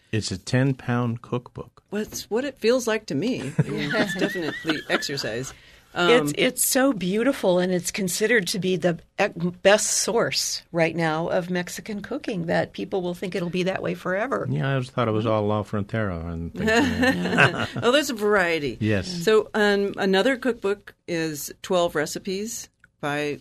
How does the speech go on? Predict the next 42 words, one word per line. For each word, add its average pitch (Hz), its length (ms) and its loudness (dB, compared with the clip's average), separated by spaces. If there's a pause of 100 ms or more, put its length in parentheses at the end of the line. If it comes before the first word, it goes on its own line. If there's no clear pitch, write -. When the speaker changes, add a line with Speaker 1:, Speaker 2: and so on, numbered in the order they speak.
Speaker 2:
um, 139 400 -6 (480)
Cal 208 420 -4 (260)
Petronel, 254 600 -2 (280)
and 180 140 -2
he's 220 540 -2
from 175 480 -2
Chez 170 220 -2
Panisse. 185 600 -4
Speaker 1:
Hmm. 175 140 4
Speaker 2:
And 247 160 4
it's - 160 -12 (100)
actually, 320 360 -4
though, 247 160 -2
very 262 260 -4
simple 247 800 -4
cooking 139 380 -8
in 139 120 -6
a 131 60 -4
way. 127 340 -8 (260)
It 147 160 -10
tells 180 220 -6
you 185 80 -6
how 170 180 -6
to 175 60 -4
Speaker 1:
To - 80 0
Speaker 2:
make 156 100 -2
Speaker 1:
start 127 220 8
with 101 180 -2
butter, 92 380 0
huh? 107 80 -8 (420)
Speaker 2:
<laughs> 214 600 -4
Always, 214 480 -2
uh, 131 60 -8
lots 165 280 -4
of - 120 -14
butter. 98 340 -6
Speaker 1:
Yes. 107 340 -2
Speaker 2:
But, 156 200 -4 (280)
like, 185 140 -6
how 214 140 -2
to 226 80 0
make, 180 360 -2